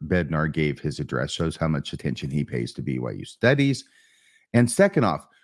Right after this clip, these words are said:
when it talks about D and C twenty-one three in the middle of that quote, originally read, "Which church was organized and established in the year of our Lord,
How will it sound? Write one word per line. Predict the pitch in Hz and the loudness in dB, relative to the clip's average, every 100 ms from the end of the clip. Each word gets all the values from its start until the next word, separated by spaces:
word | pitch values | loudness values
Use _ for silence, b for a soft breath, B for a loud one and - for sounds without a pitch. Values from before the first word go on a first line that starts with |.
| b | b
when | 117 120 | 4 4
it | - | 4
talks | 165 180 123 | 4 4 4
about | 107 80 76 | 2 2 2
D | 117 | 4
and | 143 - | 6 4
C | 110 | 2
twenty-one | - 120 110 98 90 | 4 4 6 4 2
three | - 104 113 113 | 2 4 6 6
in | 95 | 6
the | |
middle | 92 95 107 | 6 4 4
of | 107 | 4
that | 104 | 0
quote, | - 113 113 - - | 2 2 2 0 0
originally | 90 123 127 131 | 4 4 4 4
read, | 113 110 98 | 6 4 4
"Which | 117 - | 0 0
church | - 131 - | 0 0 0
was | 87 | 0
organized | 104 107 107 104 101 | 2 4 4 2 2
and | 90 | 0
established | - 101 98 95 92 | 2 2 2 0 2
in | |
the | 92 | 4
year | 90 87 | 4 2
of | - _ | -2 _
our | 107 131 143 127 101 | 4 6 6 4 4
Lord, | 85 78 62 50 | 2 2 0 -4